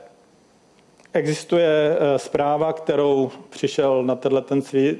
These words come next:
svět říct Ježíš a te-, ta zpráva se nazývá Evangelium,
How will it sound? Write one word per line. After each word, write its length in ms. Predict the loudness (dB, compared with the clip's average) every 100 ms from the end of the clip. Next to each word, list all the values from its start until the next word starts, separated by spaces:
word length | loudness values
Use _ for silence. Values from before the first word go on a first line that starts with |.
| -6
svět 420 | -6 0 0 0
říct 340 | -6 -8 -4 -2
Ježíš 400 | 0 -2 -4 -2
a 60 |
te-, 240 | 0 -2 -4 -12 -6
ta 380 | -2 0 0 -4 -16 -20 _
zpráva 460 | -8 -2 0 2 0
se 140 | 0
nazývá 400 | 0 2 2 0
Evangelium, 800 | 0 0 0 2 2 2 2 -2